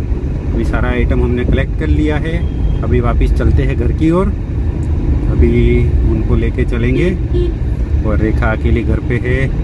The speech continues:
आज, अ, मैं भी अकेला ही आया था, मामा और हम दोनों आए थे।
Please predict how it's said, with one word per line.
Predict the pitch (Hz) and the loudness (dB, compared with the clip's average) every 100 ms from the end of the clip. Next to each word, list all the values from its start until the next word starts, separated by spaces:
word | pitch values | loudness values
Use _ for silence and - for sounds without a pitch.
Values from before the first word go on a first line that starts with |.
| - - - - - | 0 0 0 0 0
आज, | - - 113 | 2 2 0
अ, | 113 113 113 113 - - - - - - - - | 0 0 2 4 4 4 2 2 2 2 2 2
मैं | - | 2
भी | 127 131 | 2 0
अकेला | 131 - - | 2 2 2
ही | 135 135 | 2 0
आया | 123 - - | 0 0 0
था, | 135 | 0
मामा | 131 123 131 | 0 0 0
और | 131 131 | 0 0
हम | 123 127 | 0 2
दोनों | 127 139 139 | 2 4 4
आए | 135 127 | 2 -2
थे। | 147 151 151 | -4 -6 -6